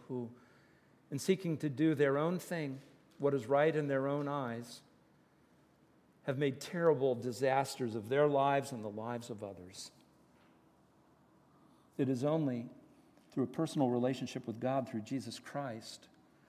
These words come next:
trusting Him, the Savior, the King, that you can find a life that has true direction, true purpose, and a true relationship with God the Father.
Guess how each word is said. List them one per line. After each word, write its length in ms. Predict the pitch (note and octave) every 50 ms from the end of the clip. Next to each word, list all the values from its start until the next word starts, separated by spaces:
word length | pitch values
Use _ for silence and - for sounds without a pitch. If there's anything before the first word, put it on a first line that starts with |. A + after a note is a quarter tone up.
| - _ _ _ -
trusting 420 | - D3+ C#3+ C#3+ - C3+ A#2+ A#2
Him, 420 | B2 D3 D#3 D3+ C#3 B2 A2+ G#2+ G#2+ - - - - - - - _ _ _ _ _ _ -
the 80 | C3
Savior, 540 | - - D3 D3 D3 C#3 A2+ A#2 A#2 A2 G#2+ A2+ - - - - - _ -
the 80 | B2+ A#2+
King, 400 | - - D3 C#3 B2 A2 G2+ G2 F#2+ - - - - _ _ _ _ _ _ _ _ _ _ _ _ _ _ _ _ _ _ _ _ _ _ -
that 140 | - -
you 80 | - C3+
can 100 | A#2+ A#2
find 300 | A2 - C#3 C3 B2+ A#2
a 40 | A2
life 460 | A2 A#2 B2 C#3 C3 A2+ G#2+ - - - - - - - _ _ _ _ _ - - - - - - - _ _ _ _ _ _ _ _ _ -
that 100 | G#2+ A2+
has 420 | A2+ A#2 A2+ G#2+ - - - - - - _ _ _ _ _ _ -
true 240 | - - - E3+ D#3+
direction, 560 | B2+ C3 A#2+ A#2 B2 A#2+ B2 - - A#2+ A#2
true 220 | A2+ - - D#3
purpose, 840 | D3 - - C3 A2+ - - A#2+ A2 - - - - - - - - - _ _ _ _ _ _ _ _ _ _ _ _ _ _ _ -
and 100 | C3 A#2+
a 40 | A#2
true 260 | - - - D#3+ D3+
relationship 800 | C#3+ C3 A#2 A#2 B2+ C#3+ C#3+ - - A#2 - - B2+ A2+ - -
with 160 | G#2+ G#2 -
God 180 | A#2+ A2 A2
the 80 | A2 G#2+
Father. 460 | - - - G2 F#2+ F#2 - F#2+ G2+